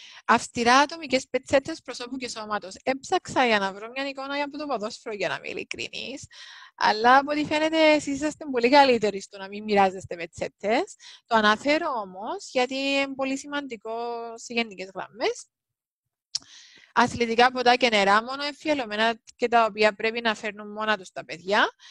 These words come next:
Και αυστηρή χρήση ατομικών ειδών υγιεινής. Δεν μοιραζόμαστε τίποτα με κανένα. Και ακόμα ένα σημείο σημαντικό, σε περίπτωση επαφής μεταξύ αθλουμένων, είναι απαραίτητη η άμεση απολύμανση των χεριών με αλκοολούχο διάλειμμα εβδομήντα τοις εκατό.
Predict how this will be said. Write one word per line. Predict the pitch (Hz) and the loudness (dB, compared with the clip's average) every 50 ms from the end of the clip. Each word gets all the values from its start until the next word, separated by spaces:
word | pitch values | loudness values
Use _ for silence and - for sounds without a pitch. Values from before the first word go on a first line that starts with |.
| - - - _ _ | -20 -20 -20 _ _
Και | _ - 277 311 | _ 4 6 8
αυστηρή | 339 339 339 330 - - - 240 226 247 285 | 8 8 6 4 -2 -8 -6 -4 -2 -2 -2
χρήση | - - - 269 277 269 302 | -4 -4 -6 -6 -4 -2 -2
ατομικών | 302 302 302 320 302 269 226 - 220 220 233 247 240 220 214 - | -2 -2 -4 -8 -14 -14 -14 -12 -12 -12 -12 -12 -14 -18 -18 -12
ειδών | - 247 247 226 220 220 226 233 | -10 -8 -8 -8 -10 -12 -12 -12
υγιεινής. | 247 254 254 247 226 208 196 202 180 180 180 - 208 208 | -12 -12 -10 -10 -10 -10 -10 -14 -16 -16 -16 -16 -10 -2
Δεν | 220 240 269 285 302 | 0 0 0 0 -4
μοιραζόμαστε | 311 294 269 226 208 202 - 233 240 269 311 - _ - 247 | -2 2 2 2 2 0 -6 -12 -12 -12 -12 -12 _ -16 -14
τίποτα | 214 202 226 220 233 240 233 247 247 | -10 -10 -10 -8 -8 -4 -4 -4 -4
με | 254 262 | -4 -4
κανένα. | 240 202 - - - - - - - - 190 _ _ _ _ _ _ _ _ _ _ _ _ _ _ _ _ _ _ | -4 -4 -4 -4 -6 -10 -12 -12 -12 -16 -20 _ _ _ _ _ _ _ _ _ _ _ _ _ _ _ _ _ _
Και | _ - 226 | _ 0 2
ακόμα | 214 208 233 254 277 | 2 2 -2 -2 0
ένα | 294 302 320 | 0 0 0
σημείο | - - - 254 233 233 | -2 -4 -10 -12 -12 -10
σημαντικό, | 226 - - 220 208 190 180 165 151 139 - 185 202 247 339 440 466 - _ | -10 -12 -12 -10 -12 -12 -12 -12 -16 -16 -12 -8 -6 -6 -6 -8 -10 -14 _
σε | _ - - 254 | _ -6 -6 -2
περίπτωση | 226 220 220 247 254 - - 294 277 330 320 | 0 0 0 0 -2 -4 -12 -12 -8 -6 -6
επαφής | 311 277 247 233 - 247 233 254 | -2 0 0 -2 -2 -6 -12 -12
μεταξύ | 262 254 240 220 208 - - - 220 | -6 0 0 0 0 0 -8 -8 -4
αθλουμένων, | 220 233 233 - - 214 208 196 196 196 202 220 254 359 - - - - - - - _ | -4 -4 -4 -6 -14 -16 -12 -8 -8 -8 -8 -8 -8 -10 -10 -12 -20 -20 -20 -20 -20 _
είναι | - 226 247 285 330 | -6 -4 2 2 2
απαραίτητη | 349 302 - 214 208 208 220 233 262 269 262 269 254 | 2 4 4 4 6 6 4 2 0 -2 -4 -4 0
η | 233 214 | 2 4
άμεση | 214 226 233 254 269 269 | 4 4 2 -2 -4 -4
απολύμανση | 262 247 233 208 202 214 220 226 240 - - | -4 -4 -4 -6 -8 -6 -6 -8 -10 -10 -14
των | 208 208 208 | -16 -18 -18
χεριών | - - 196 190 202 233 240 285 330 | -16 -16 -18 -16 -16 -14 -14 -14 -6
με | 330 339 | -4 -4
αλκοολούχο | 330 - _ - 226 233 254 262 - 285 277 262 | -4 -4 _ -12 -12 -12 -12 -12 -10 -10 -10 -4
διάλειμμα | 233 220 214 226 240 247 262 269 | 2 2 2 2 2 -2 -4 -6
εβδομήντα | 269 262 226 202 196 196 202 220 | -6 -6 -8 -12 -14 -10 -8 -8
τοις | 226 247 - | -6 -4 -6
εκατό. | 262 233 - 143 127 110 92 | -6 -4 -4 -6 -8 -8 -14